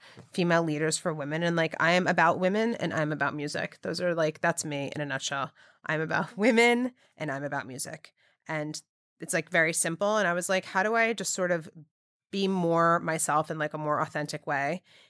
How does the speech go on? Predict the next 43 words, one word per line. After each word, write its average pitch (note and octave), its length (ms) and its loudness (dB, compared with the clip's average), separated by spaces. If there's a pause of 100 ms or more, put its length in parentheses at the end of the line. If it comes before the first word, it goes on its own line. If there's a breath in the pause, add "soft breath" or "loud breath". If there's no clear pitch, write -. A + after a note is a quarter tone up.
(120)
in G#3 160 2
my F3 180 4
career?" E3+ 540 0
Which D#3+ 100 -8
is F#3+ 80 -6
not, G#3 220 2
like, F3 120 -2
heart D#3 280 -4
surgery, F3+ 560 -4 (360)
but G3 120 4
it's G3 160 -2
still A#3 280 0
my E3 140 2
career, D3+ 480 -10
right? F3 240 0 (800)
And G#3 100 -4
so A3 160 0
I A3 140 4
kind A#3 200 0
of, B3+ 120 2
like, C#4+ 300 2 (680 soft breath)
went F#3 460 0
to F#3+ 200 2
all E3 160 2
my F3 140 4
clients C#3+ 420 -4
in D#3+ 80 -4
January C#3 680 -4 (340)
and D#3+ 360 0
I E3 100 0
said, D#3+ 340 0
"Look, G#3+ 420 0
like, D#3 200 -6 (260)
this F3+ 300 -2
year G3 320 6
I E3 120 0
am E3 160 -2
gonna, D#3+ 420 -2
I F3 60 0
am, E3 120 0
like, D3+ 200 0 (220)
rebranding D#3 480 2
myself C#3 540 -2